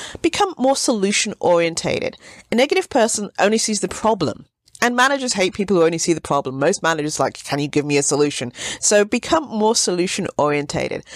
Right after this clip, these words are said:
A positive person will seek out a solution or a workaround. When things don't go as planned,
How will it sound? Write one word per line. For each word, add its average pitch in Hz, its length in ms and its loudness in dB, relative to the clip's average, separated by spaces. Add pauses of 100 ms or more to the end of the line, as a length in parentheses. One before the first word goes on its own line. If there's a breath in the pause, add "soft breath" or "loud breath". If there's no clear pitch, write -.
(200 loud breath)
A - 80 -2
positive 285 380 2
person 196 340 0
will 180 80 -2
seek 220 300 0
out 226 240 2
a 196 80 0
solution 160 680 -2 (260 loud breath)
or 165 100 6
a - 180 2
workaround. 131 720 0 (320 loud breath)
When 190 160 2
things 269 320 0
don't 254 180 0
go 208 160 4
as 185 120 -2
planned, 175 540 0